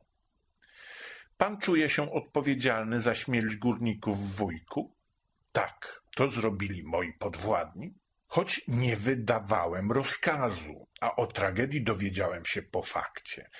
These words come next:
Jest rzeczą potwierdzoną sądownie, że nikomu nie dałem zgody na użycie broni w rejonie Wujka. Poleciłem przerwać akcję i wycofać milicję oraz wojsko poza obręb kopalni.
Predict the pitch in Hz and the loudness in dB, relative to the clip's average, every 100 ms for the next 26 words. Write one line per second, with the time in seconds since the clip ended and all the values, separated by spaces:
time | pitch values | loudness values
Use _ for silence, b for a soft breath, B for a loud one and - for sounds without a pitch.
0 | B B 156 214 170 143 143 156 123 131 | B B 0 2 2 0 2 0 2 0
1 | - - 139 123 117 151 139 117 - 117 | 2 2 2 0 2 2 2 0 2 2
2 | 117 113 92 80 87 113 117 127 120 131 | 4 4 2 -4 -2 0 2 0 0 0
3 | 131 127 120 113 113 120 110 107 113 156 | 2 2 2 2 2 2 2 2 4 4
4 | 143 113 95 95 92 - 104 85 90 110 | 4 2 0 -2 -4 -4 -4 -2 0 2
5 | 113 101 107 98 98 92 85 87 90 104 | 2 2 0 0 0 -2 -4 -8 -2 2
6 | 123 98 - - B B B B - 156 | 2 0 -2 -4 B B B B 4 4
7 | 165 - 143 117 - - 110 85 87 - | 4 4 4 4 2 4 4 0 -6 -4
8 | - 101 - - 143 - 160 185 180 147 | 0 0 0 -4 -4 0 0 0 2 2
9 | - 95 - 107 107 120 - 131 123 110 | 2 -2 0 0 0 0 0 -2 2 0
10 | 110 98 110 - - 117 - 113 98 113 | 2 2 0 0 -4 -6 0 2 4 2
11 | - - 101 95 101 101 - - - 139 | 2 2 2 2 0 -2 -2 -2 2 2
12 | 90 80 76 76 | 2 -6 -14 -20